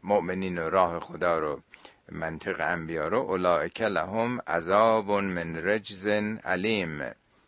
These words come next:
اونها عذابی خواهند داشت، نه اینکه خدا عذاب بده. میگه این نتیجهٔ طبیعی تلاش برای مبارزه با حقه،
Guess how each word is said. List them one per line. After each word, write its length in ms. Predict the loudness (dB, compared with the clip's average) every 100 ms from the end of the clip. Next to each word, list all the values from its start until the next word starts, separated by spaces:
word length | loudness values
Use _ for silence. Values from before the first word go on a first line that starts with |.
| _ _
اونها 480 | -6 -6 0 2 2
عذابی 640 | 2 -4 2 4 4 0
خواهند 400 | -2 0 0 0
داشت، 360 | 0 0 -2 -2
نه 60 |
اینکه 240 | -2 -2 -4
خدا 320 | 0 2 4
عذاب 460 | 2 2 -2 -2 -6
بده. 280 | -6 -8 -10 -20 _ -10
میگه 280 | 0 2 2
این 240 | 0 2
نتیجهٔ 580 | 0 0 -4 -2 0 0
طبیعی 840 | 0 0 0 0 0 4 6 6
تلاش 720 | 2 0 4 6 4 2 -6 -12 -20 _ _
برای 760 | 0 2 4 4 4 4 4 2
مبارزه 640 | 0 0 0 0 0 -2 -2
با 160 | 0
حقه، 580 | 0 0 0 -2 -8 -8